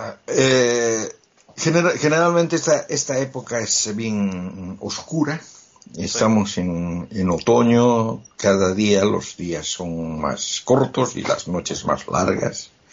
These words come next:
Speaker 1: Y bueno, uno, so-, eh, es, es este periodo del, del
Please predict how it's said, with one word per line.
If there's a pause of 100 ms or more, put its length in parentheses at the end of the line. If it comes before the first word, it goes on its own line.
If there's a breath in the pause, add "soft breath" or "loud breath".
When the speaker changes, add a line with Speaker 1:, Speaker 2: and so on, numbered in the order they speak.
(500 loud breath)
Speaker 1:
Y (320)
bueno, (120)
uno, (200 loud breath)
so-,
eh,
es,
es
este
periodo
del, (200)
del